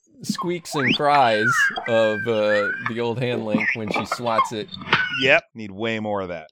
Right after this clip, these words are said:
Speaker 2: Way more of that.
Speaker 1: Yeah, yeah. She, she swatted it in episode five too. But yeah, she switches them out episode six, and now she's got an older one that'll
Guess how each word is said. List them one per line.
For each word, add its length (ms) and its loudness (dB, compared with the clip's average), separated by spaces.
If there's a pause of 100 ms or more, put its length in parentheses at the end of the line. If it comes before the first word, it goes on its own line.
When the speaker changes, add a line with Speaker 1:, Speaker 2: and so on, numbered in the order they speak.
(260)
Speaker 2:
Way 200 -2
more 220 -2
of 60 -2
that. 200 -6
Speaker 1:
Yeah, 220 4
yeah. 260 4
She, 360 -6
she 220 -6
swatted 480 2
it 140 0
in 120 -2
episode 420 -2
five 400 0
too. 380 -2 (120)
But 200 -2
yeah, 180 2
she 180 -6
switches 400 -6
them 140 -4
out 300 0 (340)
episode 460 -6
six, 460 -6
and 180 -8
now 160 -6
she's 220 -14
got 280 -2 (340)
an 140 -6
older 360 -2
one 220 -4
that'll 380 -6